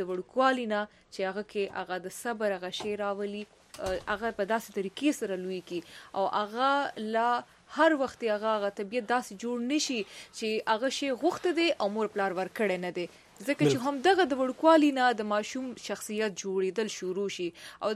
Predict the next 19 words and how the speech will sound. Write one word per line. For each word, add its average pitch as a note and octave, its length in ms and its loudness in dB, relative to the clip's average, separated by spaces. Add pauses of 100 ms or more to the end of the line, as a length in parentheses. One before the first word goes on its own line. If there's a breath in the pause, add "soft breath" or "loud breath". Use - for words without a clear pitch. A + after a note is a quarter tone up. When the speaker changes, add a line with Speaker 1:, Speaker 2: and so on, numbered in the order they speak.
Speaker 1:
د A#3 200 2
ماشوموالي D4+ 580 4
نه C4+ 120 2
چې B3 140 -4
کمې C4+ 260 -2
خبرې C4 340 0
د A3+ 100 -4
ماشوم A3 320 -4
په A#3 60 0 (100)
ذهن B3+ 320 -2
کې A3+ 260 -2
پخې D4 360 4 (100)
شي، G3 140 -4 (500 loud breath)
دا D#4 80 8 (100)
بیا D4 80 2 (120)
تر B3 100 2 (100)
ډیر E4+ 220 6 (100)
عمر G4 300 4
پورې B3 240 2